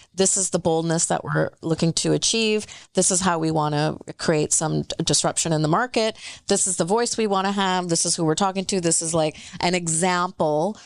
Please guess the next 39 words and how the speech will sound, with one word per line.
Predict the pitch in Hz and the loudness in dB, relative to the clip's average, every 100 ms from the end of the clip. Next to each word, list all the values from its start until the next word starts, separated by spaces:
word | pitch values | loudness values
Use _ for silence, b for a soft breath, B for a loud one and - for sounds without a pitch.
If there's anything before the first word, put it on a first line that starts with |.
| B | B
of | - 175 | -2 -2
things | - 190 190 | -2 0 0
that | 180 | 2
have | 175 | 0
been | 170 170 | 0 0
done | 165 165 | 2 2
other | 165 170 | 2 0
parts | 190 170 - | 0 0 0
of | 165 | -2
the | 165 | 0
world | 156 160 214 | 2 2 2
that | 185 147 | 0 0
we're | 160 | 0
drawn | 156 151 156 185 | 0 0 0 0
to. | - 247 277 277 b b _ _ _ - | 0 0 0 -2 b b _ _ _ -2
Go | 160 | 0
for | 147 131 113 | 0 -2 -4
it. | - - _ _ _ _ | -6 -12 _ _ _ _
Right? | - 233 - | 0 2 0
So | - | 0
now | 208 214 | 0 2
they | 226 | 2
have | 214 185 151 - | 0 -2 -6 -4
a | |
bit | 170 185 | -2 0
of | 175 160 | 2 2
a, | 165 160 156 B B | 2 2 -2 B B
they | - | 0
have | 196 170 | 2 2
an | 160 | 0
idea, | 160 262 285 269 254 240 - B | 0 0 2 2 2 0 -4 B
they've | - 170 | -4 -2
been | 165 | 0
given | 185 175 | 0 0
some | 175 165 | 0 -2
information, | 165 170 240 262 262 240 233 | 0 0 0 0 0 0 0
and | 185 | 0
they | 170 | 0
can | 165 180 156 151 | 0 0 2 0